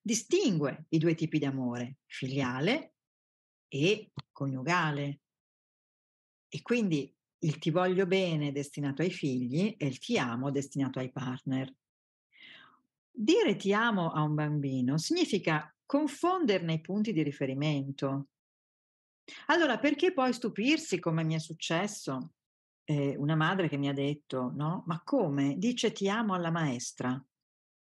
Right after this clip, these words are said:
Eh, certo, perché a quel punto il bambino è confuso. Quindi dire "ti amo" a un bambino significa confonderne i punti di riferimento.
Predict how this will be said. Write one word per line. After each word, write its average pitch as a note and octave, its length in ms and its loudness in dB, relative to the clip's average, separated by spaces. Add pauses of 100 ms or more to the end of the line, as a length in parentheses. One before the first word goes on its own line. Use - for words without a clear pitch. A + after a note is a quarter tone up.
(260)
Eh, D3+ 240 -10
certo, E3+ 520 -2
perché D#3+ 260 -2
a F#3+ 60 -2
quel C#4+ 180 2
punto G3 360 0
il G#3+ 80 0
bambino D3+ 320 2
è - 40 0
confuso. D3 840 -4 (840)
Quindi F#3+ 340 2
dire D4 300 4
"ti E3+ 180 -2
amo" G3+ 280 0
a D3 40 -2
un C#3+ 100 -4
bambino C3+ 520 0
significa F3 580 0
confonderne G#3+ 840 0
i D#3 60 -2
punti B3 340 -2
di D3+ 100 0
riferimento. C#3 1080 -2